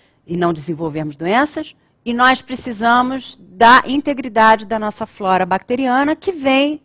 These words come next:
de alimentos nobres.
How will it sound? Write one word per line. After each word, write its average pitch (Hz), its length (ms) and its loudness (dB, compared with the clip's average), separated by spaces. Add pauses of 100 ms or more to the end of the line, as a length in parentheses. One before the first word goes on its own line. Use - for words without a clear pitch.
(140)
de 226 260 4 (680)
alimentos 190 580 -2
nobres. 156 560 -4